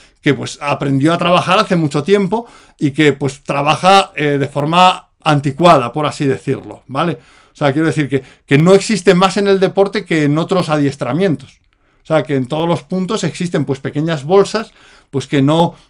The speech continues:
que no van a lo mejor del todo con los tiempos. Pero la anécdota no se puede elevar a categoría. El que puntualmente eso suceda no se puede elevar a categoría.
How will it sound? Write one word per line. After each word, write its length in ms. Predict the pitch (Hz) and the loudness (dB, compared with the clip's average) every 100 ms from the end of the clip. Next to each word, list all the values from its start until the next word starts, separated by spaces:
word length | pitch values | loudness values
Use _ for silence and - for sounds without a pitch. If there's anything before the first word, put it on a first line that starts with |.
| _ | _
que 120 | 143 | 0
no 140 | 135 160 | 2 4
van 160 | 190 | 4
a 60 | 190 | 4
lo 80 | 165 | 2
mejor 340 | 143 160 170 | -2 -2 0
del 200 | 180 139 | 0 0
todo 220 | 143 160 | -2 -2
con 160 | 180 160 | -2 -2
los 220 | 127 - | -2 -4
tiempos. 400 | 165 143 113 - _ _ _ | -2 -2 -4 -12 _ _ _
Pero 200 | 147 147 | 2 4
la 200 | 147 143 | 6 4
anécdota 520 | 151 180 175 190 196 | 2 2 2 2 0
no 120 | 160 | -2
se 120 | 151 | -4
puede 300 | 151 160 170 | -4 -2 0
elevar 300 | 175 151 151 | 0 2 2
a 100 | 175 | 2
categoría. 640 | 175 143 131 113 160 135 - _ _ _ _ | 0 -2 -4 -2 0 0 -6 _ _ _ _
El 200 | - 131 | -10 -6
que 80 | 139 | -6
puntualmente 800 | 131 139 135 147 170 165 185 175 | -4 -2 -2 0 2 2 -2 -2
eso 160 | 135 156 | -4 -4
suceda 400 | 160 143 185 190 | -8 -4 0 2
no 100 | 160 | 0
se 120 | 165 | -4
puede 220 | 151 165 | -4 -2
elevar 220 | 151 151 | 0 0
a 120 | 175 170 | 0 -2
categoría. 580 | 143 131 120 123 107 | -6 -6 -6 -8 -12